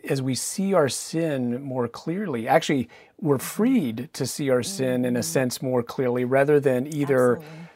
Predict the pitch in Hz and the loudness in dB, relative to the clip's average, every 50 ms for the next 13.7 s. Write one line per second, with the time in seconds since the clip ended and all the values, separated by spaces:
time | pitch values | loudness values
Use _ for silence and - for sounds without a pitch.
0 | _ _ - - - 151 156 151 151 151 147 147 135 127 127 127 - - - - | _ _ -2 2 4 6 8 10 10 10 8 6 6 6 4 4 0 -6 -18 -16
1 | - - 156 139 131 131 131 127 123 123 123 117 - _ _ _ _ - 131 135 | -10 -4 -2 0 2 4 6 6 6 6 4 2 0 _ _ _ _ -2 0 2
2 | 135 135 139 131 127 127 123 120 - - 131 127 120 - - 117 120 123 - 117 | 2 2 2 2 2 2 2 2 2 0 0 2 0 0 -2 -4 -4 -6 -8 -8
3 | - - - - - 208 214 175 135 117 117 120 - - - - _ 139 127 - | -8 -8 -8 -6 -4 -2 -2 -2 0 0 -2 -2 -4 -8 -16 -10 _ -6 -6 -4
4 | - - - 170 220 254 247 180 143 135 131 127 127 120 120 - - _ _ _ | -6 -6 -2 0 2 2 4 4 4 4 4 2 0 -2 -6 -10 -12 _ _ _
5 | _ _ _ _ _ _ _ _ _ _ _ _ _ _ _ _ _ - 131 120 | _ _ _ _ _ _ _ _ _ _ _ _ _ _ _ _ _ -6 -4 0
6 | 127 123 120 117 113 117 - _ _ _ _ - - 117 - - - - - 117 | 2 2 2 2 2 0 -6 _ _ _ _ -10 -6 -6 -6 -6 -6 -4 -2 -2
7 | 113 110 - - - 123 123 131 131 131 127 127 120 113 113 117 117 104 - 117 | -2 -2 -4 -6 -6 -2 0 2 2 2 2 0 -2 -2 -2 -2 -2 -2 0 -2
8 | 110 113 110 110 - - 131 117 107 - - - 123 120 117 117 113 113 113 110 | -2 -2 -2 -4 -4 -4 -4 -4 -4 -6 -6 -6 -4 -2 -2 -2 -2 -2 -2 -2
9 | 110 - _ _ _ - 131 120 120 117 117 120 123 117 - - 135 127 120 123 | -4 -8 _ _ _ -10 -10 -8 -8 -10 -8 -8 -8 -10 -8 -6 -6 -4 -4 -2
10 | 120 123 117 117 113 113 117 - - - _ _ - - 127 117 117 117 117 117 | -2 -2 -2 -4 -4 -6 -8 -10 -12 -14 _ _ -8 -6 -4 -4 -2 -2 -2 -4
11 | 113 110 - - 120 113 117 117 117 120 120 120 123 123 123 120 - - _ _ | -4 -4 -6 -6 -6 -4 -4 -2 0 0 2 4 4 4 4 2 0 -8 _ _
12 | - 160 135 127 127 127 127 127 131 131 127 131 131 139 147 147 139 135 127 120 | -8 -6 -4 -2 -2 -2 -2 -2 -2 -2 0 0 0 -2 -2 -2 -2 -4 -4 -4
13 | - - 165 156 120 113 - 131 123 151 208 214 - | -4 -4 -4 -4 -4 -4 -2 4 6 6 6 4 2